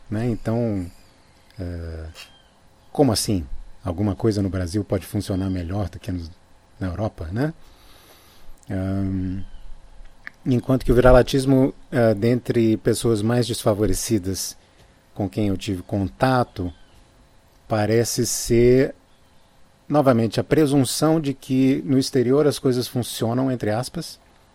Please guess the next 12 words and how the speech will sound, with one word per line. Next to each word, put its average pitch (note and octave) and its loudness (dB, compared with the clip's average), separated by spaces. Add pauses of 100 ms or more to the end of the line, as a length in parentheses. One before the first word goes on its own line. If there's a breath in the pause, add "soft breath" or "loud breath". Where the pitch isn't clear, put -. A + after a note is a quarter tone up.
(120)
né? A2+ -2 (920)
Sem - 0
necessariamente G2+ 0 (1080)
que - -8
se - -4
aponte G2 -2 (1000)
a - -10
que - 0
país - 0 (160)
se - -6
refere, A#2 2
né? D3+ -6